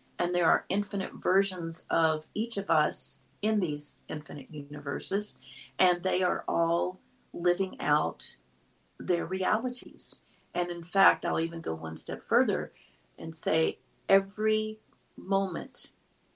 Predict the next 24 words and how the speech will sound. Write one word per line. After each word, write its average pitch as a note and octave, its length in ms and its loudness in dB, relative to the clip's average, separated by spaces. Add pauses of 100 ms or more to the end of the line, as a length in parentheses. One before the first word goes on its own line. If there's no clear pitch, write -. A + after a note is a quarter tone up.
(260)
every F#3+ 300 2
time G3+ 360 -2
you F#3 160 -10
make F3 220 -6
a D#3 80 -4
choice F#3+ 360 2
between D#3+ 520 -6
one F3 340 2
or E3 200 -6
more E3+ 360 -2
things, F#3 880 2 (760)
you G3+ 300 4
create F#3 760 2 (420)
alternate F#3 480 0
universes D#3+ 720 2
and D#3+ 220 -2
alternate F3 500 -2
versions F3 460 -2
of D#3 140 -6
you F#3 500 2
living E3+ 420 -2
out F3 240 0 (180)
the E3 260 -8
other E3+ 520 0